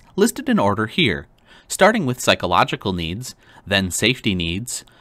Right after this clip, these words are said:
followed by belongingness needs, then esteem needs, and finally,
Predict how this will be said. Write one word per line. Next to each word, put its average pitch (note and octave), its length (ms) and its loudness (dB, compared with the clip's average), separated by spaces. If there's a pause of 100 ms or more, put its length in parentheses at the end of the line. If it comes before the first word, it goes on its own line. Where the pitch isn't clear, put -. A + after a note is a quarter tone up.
(180)
followed G#3 260 4
by C3+ 140 4
belongingness F#2+ 800 0
needs, F#2 480 -4 (280)
then G2+ 240 0
esteem E3 480 0
needs, G2 500 -2
and D3 140 -2
finally, D#3 460 2